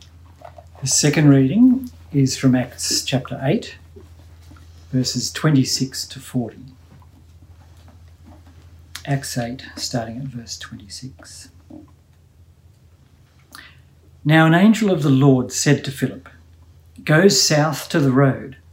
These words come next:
the desert road, that goes down from Jerusalem to Gaza." So he started out, and on his way he met an Ethiopian eunuch, an important official in charge of all the treasury of the Kandake,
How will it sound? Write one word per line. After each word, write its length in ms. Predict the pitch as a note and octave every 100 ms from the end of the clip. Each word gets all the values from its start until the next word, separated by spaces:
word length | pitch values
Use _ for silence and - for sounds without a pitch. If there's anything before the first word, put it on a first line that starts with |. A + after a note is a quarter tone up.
| -
the 100 | C3+
desert 380 | C3+ D#3 C#3 B2+
road, 340 | A#2+ G2 - - - - - -
that 140 | C3+
goes 300 | D3 C#3+ B2+
down 320 | C#3+ C#3 D3
from 180 | C#3+ D3+
Jerusalem 600 | C3+ C3+ D3 D3+ A#2+ A2+
to 100 | B2
Gaza." 540 | C3 C3 C3 B2 A2 - - - - - - - - - - - -
So 200 | - D#3
he 80 | D3
started 500 | - E3 G3 G3 D3+
out, 280 | B2 - - - - - - C#3
and 120 | C3
on 120 | E3+
his 160 | A#3 E3
way 320 | D3 C3 C3+
he 100 | C3+
met 240 | C#3 D3
an 160 | C#3+ C3+
Ethiopian 840 | C#3+ C3+ C#3 C3+ C3 C3 B2+ B2
eunuch, 460 | C3 F3 - - - _ _ - - - - - -
an 120 | D#3+
important 520 | C#3+ C3+ C#3+ G#3+ G3 D#3
official 420 | C3+ G#3 - B2
in 160 | B2+ C3
charge 380 | C#3+ C3+ C3+
of 100 | A#2
all 200 | B2+ D#3
the 120 | E3+ -
treasury 540 | - C3+ - A#2 A#2+
of 100 | A#2+
the 80 | B2
Kandake, 600 | - A#2+ B2 C3 - -